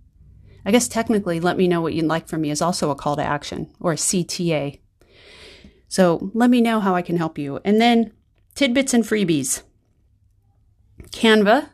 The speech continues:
now has a scheduler. Woo! Just rolled out five days ago. What is a scheduler, Brandy? That is a platform where you can put your posts in and it will post them for you. So you've made them, post them for you. And of course, there are many, many out there.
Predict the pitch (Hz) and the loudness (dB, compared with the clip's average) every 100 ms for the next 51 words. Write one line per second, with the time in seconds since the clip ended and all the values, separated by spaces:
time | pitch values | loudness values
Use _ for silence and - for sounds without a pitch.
0 | - 190 175 170 170 - - 165 185 214 | -4 -2 0 -2 -4 -4 -4 -4 -2 0
1 | 262 269 _ _ 294 349 622 640 659 640 | 0 -4 _ _ 0 6 10 10 10 10
2 | 640 571 302 262 _ _ _ _ 196 - | 8 8 4 -6 _ _ _ _ -14 -6
3 | 208 190 180 202 247 _ _ 196 185 185 | -4 -2 -2 -2 -4 _ _ 0 2 0
4 | 175 190 190 196 254 254 214 - 302 202 | 0 0 0 0 -2 -2 -4 -4 -2 0
5 | 165 143 151 170 220 - - - - - | 0 0 -2 -2 -4 -6 -16 -20 -14 0
6 | 202 339 392 233 208 - 165 - 180 180 | 4 4 2 0 -2 -2 -2 -2 -4 -4
7 | 233 220 196 190 175 202 233 233 190 202 | -4 -4 -2 0 0 0 -2 -2 -2 -2
8 | 196 165 - 208 220 - - 170 160 269 | -6 -8 -4 -2 -2 -6 -8 -4 -2 -2
9 | 285 _ _ _ _ _ _ _ _ _ | -4 _ _ _ _ _ _ _ _ _
10 | _ - 202 196 170 208 240 - _ _ | _ 0 4 4 2 -2 -6 -14 _ _
11 | _ 190 - 208 185 175 - 202 208 311 | _ -6 -6 -4 -6 -6 -6 -6 -2 -2
12 | - - - 175 180 - 190 202 208 208 | -2 -8 -8 -6 -6 -2 0 0 0 0
13 | 208 202 _ 180 - 165 185 196 202 202 | -2 -6 _ -8 -6 -4 0 2 2 2
14 | 175 - - 196 196 180 175 185 220 254 | -2 -4 -2 -2 0 0 2 2 4 4
15 | 214 165 143 - 170 247 | 4 2 0 -2 -4 -4